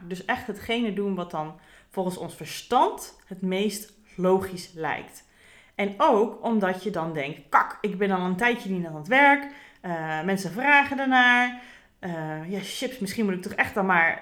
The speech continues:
toch maar werk gaan vinden in het werk waar ik vandaan kom. Dan heb ik in ieder geval inkomen. Eh, die onhandige vragen zijn er dan niet meer. Ben ik er in ieder geval vanaf. Heb ik die onrust niet meer bij mezelf.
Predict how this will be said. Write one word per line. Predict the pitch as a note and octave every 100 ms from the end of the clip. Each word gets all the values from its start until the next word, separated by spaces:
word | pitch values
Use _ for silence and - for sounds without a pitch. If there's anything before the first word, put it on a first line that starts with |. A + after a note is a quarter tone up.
| G3 -
toch | D4+
maar | A3+
werk | G#3+ B3+ B3+
gaan | G#3 G3
vinden | G3 F3 D#3 - - -
in | G#3+
het | G#3+ F#3
werk | F#3 F3+
waar | F3+ E3+
ik |
vandaan | - F3+ A#3+ C#4
kom. | C#4
Dan | A3+
heb | F3
ik | F#3
in |
ieder | F#3 F3+
geval | F#3+ D4+
inkomen. | D4+ C#4+ C#4 C#4 C4+
Eh, | A3 C#3 A#2+
die | G3+ G3
onhandige | G3+ G3 F#3+ G3+ G#3
vragen | F#3 C4 C#4+ C#4
zijn | C4 B3
er |
dan | A#3 A3+
niet | G#3+
meer. | G3+ G3+ G3+ G3+ - -
Ben | G#3
ik |
er | G3
in | F3+
ieder | D#3+
geval | D#3
vanaf. | A3 D4 D4
Heb | F#3
ik | F3+
die | A#3+
onrust | D#4+ D4+ C#4+ A#3+
niet |
meer | A#3 A3
bij | G#3 G#3+
mezelf. | G#3 G3+ F3+ E3+ F3 -